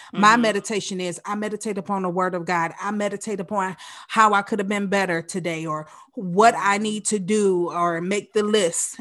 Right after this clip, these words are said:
Speaker 1: Um, but my meditation, I do that. And then I journal after that. And then,
Speaker 2: Mm-hmm.
Speaker 1: um, I think another thing is, um, human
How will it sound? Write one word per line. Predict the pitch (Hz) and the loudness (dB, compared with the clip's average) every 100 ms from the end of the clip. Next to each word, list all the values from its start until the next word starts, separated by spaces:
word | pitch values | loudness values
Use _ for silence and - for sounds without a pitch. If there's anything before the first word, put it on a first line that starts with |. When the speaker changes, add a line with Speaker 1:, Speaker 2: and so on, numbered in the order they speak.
| - | -6
Speaker 1:
Um, | 180 170 165 175 | -4 -2 -4 -4
but | 190 190 | -4 0
my | 196 202 | 0 2
meditation, | 208 202 - 208 190 190 | 0 -2 -4 -4 -4 -6
I | 180 | -6
do | 170 190 | -4 -4
that. | 175 160 123 _ | -2 -4 -8 _
And | 190 175 | -8 -4
then | 202 | -2
I | 214 202 | 0 -2
journal | 185 202 190 175 165 | 0 0 0 -4 -6
after | 170 170 165 | -8 -8 -8
that. | 156 151 - - - - | -10 -10 -14 -20 -20 -8
And | 185 190 | -4 -2
then, | 208 196 196 | 0 -2 -2
Speaker 2:
Mm-hmm. | 196 | -4
Speaker 1:
um, | 190 185 180 190 - | -2 -2 -2 -8 -6
I | 196 | -4
think | - 220 | -4 -4
another | 202 190 208 202 | -2 -2 -2 -4
thing | 208 196 190 | -4 -4 -4
is, | 185 190 190 190 - - - _ _ - | -4 -4 -4 -8 -10 -14 -20 _ _ -2
um, | 185 170 156 160 254 - | -2 -2 -6 -10 -18 -18
human | - 254 247 226 | -2 2 2 0